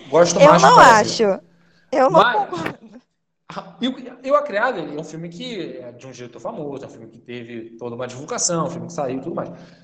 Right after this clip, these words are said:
Speaker 1: Mas, por exemplo, eu acho que o A Criada, ele... é, é aquilo, eu, eu acho que ele não, não entraria assim como o Parasita entrou pra concorrer, entendeu?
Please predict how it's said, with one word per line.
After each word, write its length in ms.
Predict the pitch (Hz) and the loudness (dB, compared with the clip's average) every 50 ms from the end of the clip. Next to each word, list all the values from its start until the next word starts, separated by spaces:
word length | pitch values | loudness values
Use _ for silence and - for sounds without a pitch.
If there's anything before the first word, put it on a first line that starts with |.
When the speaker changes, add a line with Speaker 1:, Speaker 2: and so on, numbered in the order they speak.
| _ _ _ _ _ _ | _ _ _ _ _ _
Speaker 1:
Mas, 180 | - 294 302 302 | 4 4 4 4
por 140 | 302 320 320 | 4 4 4
exemplo, 380 | 294 220 190 165 139 - 165 | 6 6 6 0 0 2 6
eu 60 | 190 214 | 8 8
acho 140 | 226 220 - | 8 8 6
que 60 | 247 | 4
o 40 | 240 | 4
A 20 | |
Criada, 500 | 240 - 214 214 233 254 254 - 202 - - | 4 4 6 10 10 10 8 6 -4 -14 -18
ele... 680 | 196 208 220 226 220 220 220 226 233 226 226 226 233 233 226 _ _ _ _ _ _ _ _ _ _ _ _ _ _ _ _ _ _ _ _ _ _ _ _ _ 254 262 254 269 269 262 254 262 254 _ _ - | -14 -14 -14 -14 -14 -16 -20 -20 -18 -16 -16 -16 -16 -18 -20 _ _ _ _ _ _ _ _ _ _ _ _ _ _ _ _ _ _ _ _ _ _ _ _ _ _ _ _ _ _ _ -20 -20 -20 _ _ -20
é, 440 | - - - - - - - - 233 | -14 -6 -6 -6 -6 -6 -2 2 2
é 40 | 254 | 4
aquilo, 300 | 254 - 202 180 165 170 175 | 4 4 2 2 2 2 0
eu, 280 | 190 202 220 220 170 - | 0 -2 -2 -8 -12 -8
eu 140 | 202 190 202 | -2 0 0
acho 300 | 208 208 - - - - | 0 0 -2 -8 -8 -14
que 100 | 208 214 | -14 -12
ele 160 | 214 220 220 | -12 -10 -8
não, 1300 | 208 196 196 208 220 247 277 277 277 269 269 262 254 247 247 240 233 226 226 214 208 196 180 170 170 170 175 190 | -8 -6 -2 0 2 2 2 2 0 -6 -10 -12 -14 -14 -14 -14 -14 -14 -16 -18 -20 -20 -20 -20 -20 -20 -20 -16
não 180 | 196 202 220 | -14 -12 -8
entraria 720 | 233 233 233 - 254 233 214 190 170 170 175 196 208 185 165 | -8 -8 -4 -2 2 4 4 4 4 2 -6 -8 -2 -2 -2
assim 440 | 156 - - 175 190 202 190 170 - | -2 -2 -10 -14 -16 -20 -20 -20 -20
como 200 | - - 185 185 | -20 -20 -20 -16
o 40 | - | -8
Parasita 1040 | - 196 190 190 185 170 - - 175 190 175 - _ - 208 202 196 196 196 196 196 190 | -4 -4 0 0 0 0 -2 -4 -18 -20 -20 -20 _ -6 -2 -2 0 0 -2 -4 -6 -10
entrou 420 | 190 180 170 175 170 165 170 170 170 | -14 -18 -18 -12 -4 -4 -4 -4 -4
pra 680 | 175 185 190 180 175 175 175 170 165 160 151 127 - - | -6 -4 -2 -2 0 0 0 -2 -2 -4 -6 -10 -12 -14
concorrer, 500 | 165 165 170 - 208 180 165 151 131 123 | -16 -16 -12 -10 -10 -8 -8 -8 -10 -10
entendeu? 420 | 120 117 127 131 135 123 110 - | -12 -14 -18 -14 -12 -12 -12 -14